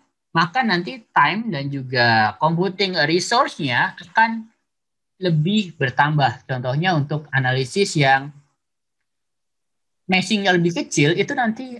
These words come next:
analisisnya adalah lebih lama dibandingkan dengan meshing-meshing yang tidak begitu detail. Lalu juga computing resource-nya, contohnya seperti prosesor, ram, V G A, nah itu nanti akan semakin meningkat,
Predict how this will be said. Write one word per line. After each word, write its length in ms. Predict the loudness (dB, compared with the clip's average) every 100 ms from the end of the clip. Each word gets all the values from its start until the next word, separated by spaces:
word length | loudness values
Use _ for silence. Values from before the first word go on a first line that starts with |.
| -2
analisisnya 640 | 0 2 0 -2 -2 0
adalah 240 | 2 2
lebih 320 | 2 2 2 2
lama 320 | 2 0 0
dibandingkan 720 | 0 -2 -2 -2 0 0 0
dengan 240 | 0 -2 -4
meshing-meshing 720 | -4 -4 -2 0 0 0 0
yang 160 | 2 0 -2 -10 _
tidak 400 | -2 2 4 2 -4
begitu 480 | -6 -4 -6 0 2
detail. 560 | 2 0 2 2 0 -2
Lalu 320 | -2 -2 -4
juga 240 | -4 -6 -4
computing 560 | -6 -6 -8 -6 -4
resource-nya, 720 | -4 -4 -4 -6 -6 0 2 2
contohnya 320 | -2 -6 -6
seperti 480 | -6 -4 -4 -4 -2
prosesor, 880 | 0 0 2 0 2 4 4 2 -6 _ _ -4
ram, 640 | 2 4 4 0 -4 -12 _ _
V 40 | -8 -6
G 60 | -6 -2
A, 180 | 2 2 2 -2
nah 80 | -4
itu 160 | -6 -6
nanti 240 | -4 -2
akan 400 | 0 0 0 -2 -8 _ _ _ _ _ _ _ _ _ _ _ _
semakin 480 | 2 2 2 -2 0
meningkat, 480 | 0 0 0 0